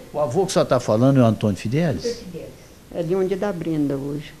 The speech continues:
Speaker 1: Onde é ali da Dona Alta, né?
Speaker 2: É, da Dona Alta. E nós íamos assim.
Speaker 1: Então a senhora era vizinha do seu Bento?
Speaker 2: Era. E,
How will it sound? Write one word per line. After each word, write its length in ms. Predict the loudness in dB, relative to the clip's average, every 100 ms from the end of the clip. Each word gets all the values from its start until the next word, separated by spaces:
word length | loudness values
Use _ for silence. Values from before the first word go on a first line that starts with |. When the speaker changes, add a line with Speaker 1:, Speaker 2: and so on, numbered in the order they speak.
| -20 -16 -14
Speaker 1:
Onde 300 | -12 -8 -6
é 40 |
ali 180 | -6 -6
da 160 | -6
Dona 280 | -6 -4 -6
Alta, 380 | -4 -2 -4 -2
né? 220 | -2 -2 -2
Speaker 2:
É, 160 | -8
da 140 | -10 -8
Dona 240 | -6 -6
Alta. 280 | -8 -12 -20 -20 -20 -20 -20 -20 -20 -20 -12
E 100 | -2
nós 380 | 0 2 2 0
íamos 320 | 0 2 2
assim. 580 | 0 0 -2 0 0 0 -6 -18 -20 -20 -18 -16
Speaker 1:
Então 100 | -14
a 40 | -10
senhora 240 | -6 -4
era 120 | -2
vizinha 440 | -2 -2 -4 -2 -4
do 180 | -6 -12 -12
seu 100 | -12
Bento? 300 | -4 -4 -4 -10 -20 -20 -20 -8
Speaker 2:
Era. 340 | 0 4 6 4
E, 460 | 2 -4 -8 -8